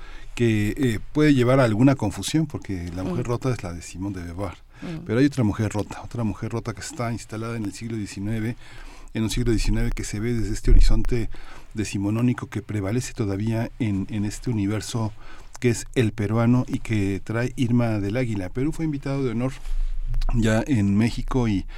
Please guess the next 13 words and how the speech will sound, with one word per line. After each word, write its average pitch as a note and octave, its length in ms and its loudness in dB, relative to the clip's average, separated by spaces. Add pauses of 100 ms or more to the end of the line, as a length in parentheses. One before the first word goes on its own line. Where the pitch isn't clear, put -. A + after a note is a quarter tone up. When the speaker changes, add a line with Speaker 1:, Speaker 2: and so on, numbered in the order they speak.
(300)
Speaker 1:
ha A2+ 340 0
hecho A#2 500 -2
un A2+ 340 0
posible C3 400 0
también A2 320 0
un A2+ 120 2
acercamiento G#2+ 760 -2 (340)
a G#2+ 60 -2
una A2 140 2
parte A2+ 260 -2
de A2+ 60 0
la G#2+ 80 -4
literatura, G#2 600 -4